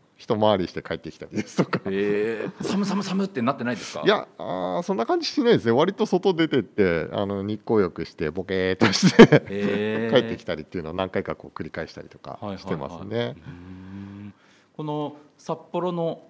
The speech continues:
Speaker 2: 湿度っていうところで言うと、まあ、あの、随分ジャングルと比べるとね、乾いてると思うんですけど、
Speaker 1: はい。
Speaker 2: そのあたりとかはどうなんですか？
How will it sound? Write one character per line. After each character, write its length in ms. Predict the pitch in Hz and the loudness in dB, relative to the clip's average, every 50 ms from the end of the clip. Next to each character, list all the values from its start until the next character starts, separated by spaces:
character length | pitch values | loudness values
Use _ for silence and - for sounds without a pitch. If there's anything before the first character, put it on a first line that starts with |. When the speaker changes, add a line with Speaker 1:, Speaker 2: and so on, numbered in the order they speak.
| _ | _
Speaker 2:
湿 300 | - - - - - 285 | -18 -18 -18 -16 -14 -6
度 120 | 233 196 139 | -2 -2 -2
っ 80 | - | -2
て 140 | - - 107 | -4 -8 -6
い 100 | 98 95 | -6 -6
う 40 | 90 | -6
と 120 | - 104 | -6 -8
こ 140 | 98 - 104 | -8 -8 -8
ろ 60 | 98 | -8
で 120 | 92 90 87 | -8 -10 -10
言 100 | 85 82 | -12 -12
う 40 | 78 | -12
と、 520 | - - 139 151 127 104 87 - - - - | -10 -6 -4 -2 -2 -2 -4 -6 -12 -16 -8
ま 120 | - 139 131 | -4 -2 -2
あ、 20 | |
あ 20 | |
の、 420 | 120 110 104 101 98 95 95 98 - 110 | -2 -2 -4 -4 -4 -6 -6 -8 -10 -10
随 140 | 113 135 120 | -8 -8 -8
分 120 | 101 98 | -8 -8
ジ 100 | 90 104 | -6 -6
ャ 60 | 107 | -4
ン 60 | 107 104 | -4 -4
グ 100 | 95 92 | -6 -8
ル 80 | 92 | -10
と 140 | 92 - - - | -12 -14 -14 -12
比 80 | - | -12
べ 220 | 98 82 82 90 87 | -12 -12 -10 -12 -12
る 80 | 87 | -12
と 140 | 87 - 135 | -12 -10 -10
ね、 100 | 160 139 - | -10 -10 -10
乾 280 | - 120 113 113 120 | -8 -6 -4 -2 -2
い 20 | 104 | -4
て 100 | - 95 | -4 -8
る 100 | 80 - | -12 -12
と 80 | - | -14
思 100 | 85 85 | -16 -14
う 20 | 82 | -16
ん 40 | |
で 60 | 80 - | -14 -10
す 40 | |
け 60 | - 101 | -6 -4
ど、 60 | 98 | -4
Speaker 1:
は 120 | 87 76 76 | -2 -4 -4
い。 160 | 92 87 82 - - _ _ _ _ | -6 -8 -10 -14 -18 _ _ _ _
Speaker 2:
そ 160 | _ - 214 | _ -8 -4
の 140 | 208 220 226 | -4 -4 -4
あ 40 | 220 | -4
た 140 | 220 220 160 | -2 -2 -4
り 80 | 113 | -2
と 140 | 98 101 95 | -4 -6 -10
か 100 | - 92 | -8 -10
は 240 | 85 80 78 78 78 - - | -10 -10 -10 -12 -12 -16 -14
ど 180 | 90 104 98 92 | -12 -10 -10 -10
う 20 | |
な 80 | 80 73 | -10 -14
ん 60 | 69 | -18
で 100 | - - | -20 -20
す 80 | - | -20
か？ 160 | - - - | -20 -18 -18